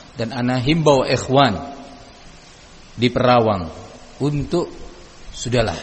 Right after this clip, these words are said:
dicabut saja. "Bener, Ustaz, apa jaminannya?" Jaminannya surat taubat itu. Wah, ikhwan sudah keberatan karena bertahun-tahun tahu siapa Dzul Akmal hadza.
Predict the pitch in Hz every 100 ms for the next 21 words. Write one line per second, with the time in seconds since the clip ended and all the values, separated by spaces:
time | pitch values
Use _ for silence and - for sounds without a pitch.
0 | - 113 110 123 113 113 - - 101 90
1 | 90 - - 135 165 220 208 - 214 -
2 | 202 214 226 180 208 202 202 190 170 131
3 | 190 214 233 247 277 233 220 220 220 202
4 | 226 277 - 214 - - - - - -
5 | - - - - - - - - - -
6 | - - - - - - 80 143 214 151
7 | 143 - 165 156 143 151 147 143 165 247
8 | 214 202 196 160 170 170 170 190 196 226
9 | 269 262 226 - 208 226 269 247 - 160
10 | 160 - 220 185 185 180 175 156 135 127
11 | 139 101